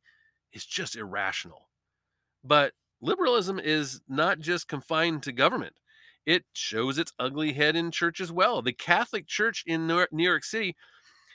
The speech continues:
uh, is facing some backlash from its own parishioners over a display entitled "God is Trans, a Queer Spiritual Journey."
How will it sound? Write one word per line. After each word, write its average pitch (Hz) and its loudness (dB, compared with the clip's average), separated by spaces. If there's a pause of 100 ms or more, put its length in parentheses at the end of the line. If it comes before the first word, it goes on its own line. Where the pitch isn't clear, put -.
(140)
uh, 156 8
is 165 4
facing 196 -2
some 180 -4
backlash 180 -2 (440)
from 151 4
its 170 2
own 156 0 (220)
parishioners 165 0 (320)
over 143 4
a 143 6
display 147 0
entitled 135 0
"God 180 4
is 165 2
Trans, 120 -4 (420)
a 135 0
Queer 175 2
Spiritual 156 0
Journey." 123 -2